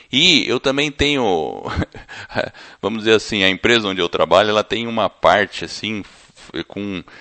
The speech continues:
até com um monte de araucária, é uma floresta mesmo ali, né? Tem uma parte que é bem, bem vege-,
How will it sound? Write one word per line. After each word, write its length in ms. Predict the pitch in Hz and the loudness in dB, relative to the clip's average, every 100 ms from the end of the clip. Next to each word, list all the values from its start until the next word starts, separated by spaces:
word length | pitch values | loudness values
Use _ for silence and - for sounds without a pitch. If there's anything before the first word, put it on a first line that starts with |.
| - | -8
até 360 | - 98 123 - | -6 -2 -2 -2
com 160 | - 139 | -6 -6
um 80 | 117 | -2
monte 240 | 123 - | -2 2
de 100 | 113 | 6
araucária, 840 | 117 101 78 - - 80 98 78 76 | 8 6 4 -2 -2 2 2 2 -2
é 400 | 78 78 98 135 | -2 0 2 2
uma 160 | 170 | 0
floresta 680 | - 175 160 117 110 - 85 | 2 6 8 8 6 2 0
mesmo 340 | 82 82 82 | 0 -4 -4
ali, 180 | 76 76 | -4 -4
né? 220 | 80 104 | 0 -2
Tem 200 | - 92 | -2 -6
uma 220 | 110 120 101 | -4 -2 0
parte 320 | - 110 - | 2 0 -2
que 80 | 113 | -4
é 60 | |
bem, 640 | 104 107 156 147 110 95 90 | -2 -4 -4 -6 -10 -12 -10
bem 300 | 87 117 123 | -8 -6 -4
vege-, 260 | 117 120 | -4 -4